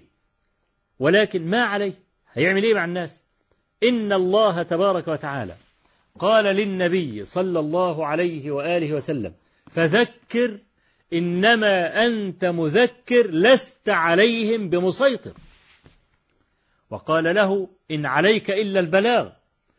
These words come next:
وقال: "ما على الرسول إلا البلاغ المبين". فنحن لا نملك أن نهدي الناس، أي أن نخلق الهدى في قلوبهم، إنما الذي نملكه أن ندل الناس على طريق الهدى.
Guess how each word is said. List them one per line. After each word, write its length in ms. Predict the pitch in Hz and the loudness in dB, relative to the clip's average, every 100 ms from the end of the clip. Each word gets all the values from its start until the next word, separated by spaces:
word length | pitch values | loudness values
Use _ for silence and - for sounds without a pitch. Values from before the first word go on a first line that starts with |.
| _ - | _ -12
وقال: 380 | 101 180 185 | -2 2 4
"ما 140 | 175 202 | 4 2
على 280 | 185 190 185 | 2 2 2
الرسول 460 | 170 165 226 226 | 0 -2 -2 -2
إلا 320 | 196 214 202 | -2 -2 0
البلاغ 440 | 185 165 196 214 170 | 0 2 2 2 0
المبين". 500 | 156 143 131 101 90 _ _ _ _ _ _ _ _ _ _ | -2 -2 -2 -4 -8 _ _ _ _ _ _ _ _ _ _
فنحن 420 | 123 170 185 180 | -4 -2 -2 2
لا 200 | 220 269 | 2 2
نملك 440 | 240 220 220 240 214 202 | 0 -2 -2 -2 -4 -4
أن 80 | 175 | -2
نهدي 340 | 180 220 170 | 2 2 2
الناس، 560 | 170 175 175 - - - _ _ _ _ 165 | -2 0 0 -2 -10 -20 _ _ _ _ 0
أي 300 | 180 180 220 | 0 2 2
أن 420 | 202 190 175 170 | 2 -4 -4 2
نخلق 540 | 240 240 208 208 202 | 2 2 0 -2 0
الهدى 460 | 180 170 254 214 185 | 2 4 4 4 2
في 160 | 202 | 0
قلوبهم، 640 | 190 180 175 170 240 127 - _ _ _ _ _ _ _ | -2 0 2 4 4 2 -6 _ _ _ _ _ _ _
إنما 280 | 123 156 185 | -4 -2 0
الذي 340 | 165 196 175 165 | 0 0 0 -2
نملكه 680 | 143 147 202 214 202 196 151 | -2 -2 0 0 -2 -4 -4
أن 220 | 143 131 | -4 -2
ندل 440 | 127 254 247 214 | 2 2 2 0
الناس 560 | 185 165 165 226 233 208 | -2 0 0 2 2 0
على 300 | 175 175 160 | 0 0 0
طريق 360 | 160 185 180 | 0 -2 -2
الهدى. 300 | 151 139 107 | -6 -6 -6